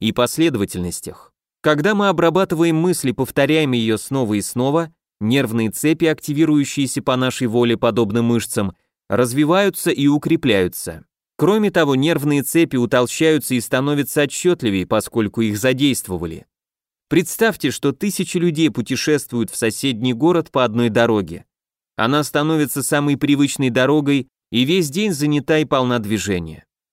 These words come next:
Единственный способ удовлетворить возросшую потребность — это сделать путь шире, приспособить для всего этого транспортного сообщения.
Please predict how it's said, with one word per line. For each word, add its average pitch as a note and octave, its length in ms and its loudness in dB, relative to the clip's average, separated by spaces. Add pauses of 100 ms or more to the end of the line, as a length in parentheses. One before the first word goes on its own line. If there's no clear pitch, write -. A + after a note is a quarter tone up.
(160)
Единственный C#3 760 0
способ D3+ 520 0 (120)
удовлетворить B2+ 680 0
возросшую B2 640 0
потребность — B2+ 720 -2
это G#2+ 200 -2
сделать D3 440 0
путь D#3 200 -4
шире, A#2+ 500 -2 (260)
приспособить C#3 720 0
для B2+ 140 0
всего D3 340 0
этого E3 240 0
транспортного B2+ 640 -2
сообщения. G2+ 800 -4